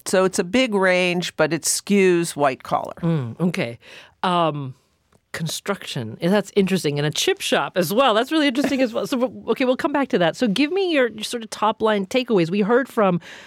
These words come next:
Speaker 2: uh, employees that they loved it. To me, um, that's not terribly surprising. I wanna know more about what you, the employers said, because it was very eye-opening to see that ninety percent of the companies,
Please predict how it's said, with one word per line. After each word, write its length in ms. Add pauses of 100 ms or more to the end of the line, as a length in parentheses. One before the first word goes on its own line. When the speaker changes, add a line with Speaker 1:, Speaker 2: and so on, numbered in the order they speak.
(220)
Speaker 2:
uh, 240 (100)
employees 840
that 340
they 440
loved 420
it. 260 (280)
To 120
me, 440
um, 420 (460)
that's 320 (240)
not 200
terribly 380
surprising. 840 (200)
I 60
wanna 320
know 220
more 260
about 240
what 160
you, 120 (100)
the 200
employers 640
said, 280
because 380
it 140
was 160
very 640
eye-opening 560
to 60
see 160
that 140
ninety 540
percent 440
of 120
the 100
companies, 760